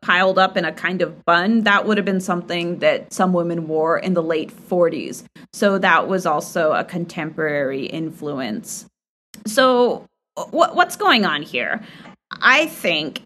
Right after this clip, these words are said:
and, um, Mister Lugli believes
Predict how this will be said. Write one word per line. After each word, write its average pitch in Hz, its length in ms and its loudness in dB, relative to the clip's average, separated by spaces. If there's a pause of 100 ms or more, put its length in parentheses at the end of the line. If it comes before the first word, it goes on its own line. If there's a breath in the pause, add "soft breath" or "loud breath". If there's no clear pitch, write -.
and, 202 640 4 (240)
um, 175 560 2 (420)
Mister 214 400 4
Lugli 202 720 2
believes 185 760 0